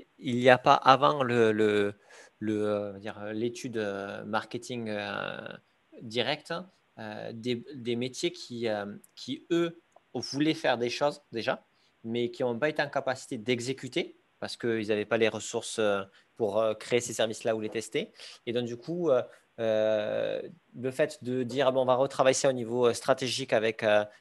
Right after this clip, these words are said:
avec le D G et avec une autre entité », ça les frustre pas les métiers de pas être moteur de ça parce qu'ils sont toujours dans le run et sous l'eau. Comment, comment vous gérez le fait que le métier, euh, euh, qui, qui, lui, veut, euh, créer aussi, euh,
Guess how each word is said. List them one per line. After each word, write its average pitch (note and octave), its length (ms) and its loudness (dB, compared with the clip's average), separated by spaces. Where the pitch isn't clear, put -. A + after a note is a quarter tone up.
avec A2 220 0
le G#2+ 80 0
D G#2+ 160 0
G A#2 300 2
et G#2 60 8
avec G#2 300 4
une A2 140 -4
autre A2+ 180 -4
entité », C3+ 480 0
ça A#2 220 8
les A#2 80 6
frustre - 400 -2
pas C#3 100 4
les C3+ 100 2
métiers C3+ 240 -2
de D3 80 0
pas C3+ 220 6
être C3 180 -2
moteur B2+ 360 2
de B2 80 -2
ça F3+ 160 0
parce D3 160 -6
qu'ils - 100 -12
sont B2 140 -6
toujours B2+ 260 -4
dans A#2+ 80 4
le A#2+ 80 2
run C#3 300 4
et A#2 60 -2
sous - 180 -6
l'eau. A#2 180 -4
Comment, B2+ 280 2
comment D#3 440 2
vous A#2+ 220 -8
gérez C#3 580 0
le A#2+ 120 -4
fait C3+ 240 -4
que B2+ 100 -6
le A#2+ 160 -2
métier, C3 500 0
euh, A2+ 100 2
euh, G#2+ 500 -2
qui, - 140 -18
qui, A#2 140 -12
lui, D3 340 -6
veut, D3 360 -2
euh, A#2 140 2
créer - 260 -6
aussi, A#2+ 440 -4
euh, G#2+ 240 -2